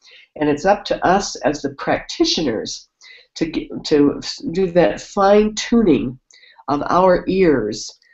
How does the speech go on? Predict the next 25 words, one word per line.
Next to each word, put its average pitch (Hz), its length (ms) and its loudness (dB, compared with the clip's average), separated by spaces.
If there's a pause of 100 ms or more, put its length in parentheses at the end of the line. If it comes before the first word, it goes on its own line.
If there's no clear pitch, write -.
(160)
so 170 220 2
that 165 140 0
we 190 240 0
understand 170 600 0
the 131 100 -4
culture 208 540 -4
that 139 200 -4
we 160 140 4
are 143 140 0
in 143 500 2 (400)
and 156 220 0
what 185 220 2
we 170 220 4
should 156 340 -2
emphasize 151 1080 -4
or 151 120 -2
de-emphasize. 147 880 -2 (320)
A 185 60 -6
perfect 247 340 2
example 175 440 2
might 156 260 0
be 156 160 2
advocacy 151 680 -4
and 143 80 -6
inquiry. 143 580 -4